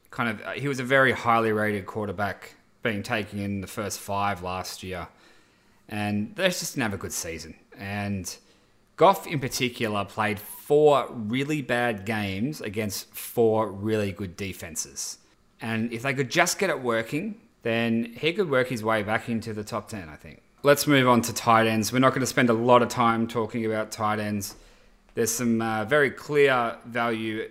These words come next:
at tight end, and there is also some, mm, little bit of shady area in there as well.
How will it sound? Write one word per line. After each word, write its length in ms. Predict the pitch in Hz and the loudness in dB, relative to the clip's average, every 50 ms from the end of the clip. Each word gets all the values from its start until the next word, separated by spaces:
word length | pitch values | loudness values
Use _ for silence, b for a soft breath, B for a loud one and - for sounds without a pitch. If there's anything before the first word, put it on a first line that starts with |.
| - _ | -10 _
at 180 | 113 110 - - | -12 -12 -10 -8
tight 240 | 123 117 110 110 | -6 -6 -6 -4
end, 180 | 110 107 107 110 | -6 -6 -8 -8
and 180 | 107 107 107 107 | -8 -8 -8 -8
there 180 | 107 104 104 | -6 -6 -8
is 140 | 101 95 - | -8 -8 -8
also 600 | 104 110 101 - - 120 107 101 98 101 98 101 | -10 -10 -10 -10 -8 -8 -6 -6 -6 -8 -8 -10
some, 540 | 104 - - 110 101 101 98 98 101 - - _ _ | -12 -12 -10 -10 -10 -10 -10 -10 -12 -14 -16 _ _
mm, 680 | 117 135 139 143 135 131 131 135 131 120 - 117 113 | -16 -14 -14 -12 -14 -14 -14 -16 -16 -18 -20 -16 -6
little 180 | 147 147 139 131 | -4 -2 -2 -2
bit 140 | 127 127 123 | -4 -6 -6
of 80 | 113 | -6
shady 420 | - - 120 107 107 107 104 104 104 | -6 -6 -6 -6 -6 -6 -6 -6 -6
area 280 | 104 104 104 101 101 | -6 -6 -6 -8 -8
in 100 | 101 101 | -8 -8
there 160 | 101 101 101 98 | -6 -6 -6 -6
as 160 | 92 - - | -6 -8 -8
well. 340 | 101 98 98 95 90 - | -8 -8 -6 -6 -8 -10